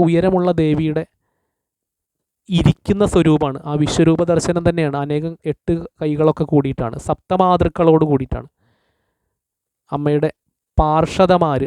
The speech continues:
അമ്മയുടെ കിങ്കരന്മാർ, അല്ലെങ്കിൽ അമ്മയുടെ അസിസ്റ്റന്റുമാർ, സഹായികളോട് കൂടിയിട്ടാണ് തിരുമാന്താംകുന്നിൽ അമ്മയുടെ ദർശനം. വളരെ ഭംഗിയാണ് അവിടെ കാണാൻ, നല്ല സുഖം. അവിടെ വന്നിട്ട് മെഡിറ്റേഷൻ, യോഗ ഒക്കെ ചെയ്യുന്നവർക്കൊക്കെ നല്ല എനർജി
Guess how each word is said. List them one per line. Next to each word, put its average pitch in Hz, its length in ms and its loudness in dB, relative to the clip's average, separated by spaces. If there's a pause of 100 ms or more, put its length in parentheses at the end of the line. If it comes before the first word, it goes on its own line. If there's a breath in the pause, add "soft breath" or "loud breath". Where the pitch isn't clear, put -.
(120)
അമ്മയുടെ 147 340 -4 (160)
കിങ്കരന്മാർ, 165 800 0 (120)
അല്ലെങ്കിൽ 143 320 -8
അമ്മയുടെ 143 340 -4 (800)
അസിസ്റ്റന്റുമാർ, 160 800 0 (180)
സഹായികളോട് 160 680 4
കൂടിയിട്ടാണ് 165 440 2
തിരുമാന്താംകുന്നിൽ 151 720 -4
അമ്മയുടെ 143 320 -6
ദർശനം. 123 420 -8
വളരെ 139 200 -6 (120)
ഭംഗിയാണ് 160 420 -2
അവിടെ 147 220 2
കാണാൻ, 123 260 -6 (920)
നല്ല 151 140 -2 (140)
സുഖം. 160 300 4
അവിടെ 151 200 2
വന്നിട്ട് 160 320 -4
മെഡിറ്റേഷൻ, 156 480 -2 (180)
യോഗ 151 300 6 (1160)
ഒക്കെ 160 200 -6
ചെയ്യുന്നവർക്കൊക്കെ 160 640 2
നല്ല 143 200 -6 (100)
എനർജി 147 320 -2